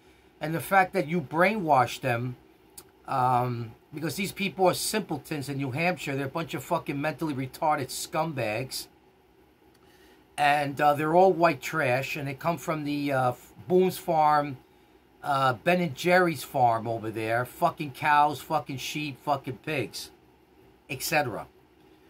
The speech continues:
Then you got Charles Richardson. And Charles Richardson had nothing to do with my dispute with Covington.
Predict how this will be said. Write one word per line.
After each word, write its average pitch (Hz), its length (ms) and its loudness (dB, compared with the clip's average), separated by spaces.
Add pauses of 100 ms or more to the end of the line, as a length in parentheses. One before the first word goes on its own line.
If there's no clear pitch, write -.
(220)
Then 233 200 4
you 302 80 2
got 262 240 4
Charles 196 420 2
Richardson. 120 640 -6 (960)
And 165 160 -8
Charles 262 340 4
Richardson 156 720 -4 (420)
had 180 200 -2
nothing 277 380 2
to 233 120 -8
do 208 400 -2
with 170 320 -4
my 185 200 2
dispute 175 680 -2 (560)
with 175 400 2
Covington. 160 640 0